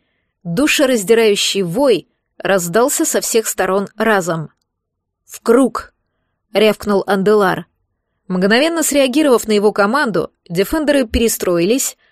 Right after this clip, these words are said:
образовав кольцо, в центре которого были мы. В их руках замерцали продолговатые прозрачные щиты, магические. С тихим, едва различимым шелестом вспыхнули голубым лезвия мечей,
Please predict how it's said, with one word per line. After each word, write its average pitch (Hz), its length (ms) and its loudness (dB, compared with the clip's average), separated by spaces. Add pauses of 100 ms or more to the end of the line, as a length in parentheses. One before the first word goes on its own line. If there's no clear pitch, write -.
(220)
образовав 233 540 0
кольцо, 226 520 -2 (440)
в - 80 -20
центре 208 380 0
которого 277 440 0
были 247 260 -2
мы. 208 320 -4 (720)
В 185 120 0
их 220 140 0
руках 269 300 0
замерцали 240 500 0
продолговатые 214 720 0
прозрачные 233 640 0
щиты, - 540 -4 (460)
магические. 190 840 -2 (800)
С - 140 -8
тихим, 254 340 -2
едва 190 260 0
различимым 262 540 -2
шелестом 214 640 -2 (240)
вспыхнули 262 500 -2
голубым 226 560 0
лезвия 233 480 0
мечей, 214 520 -4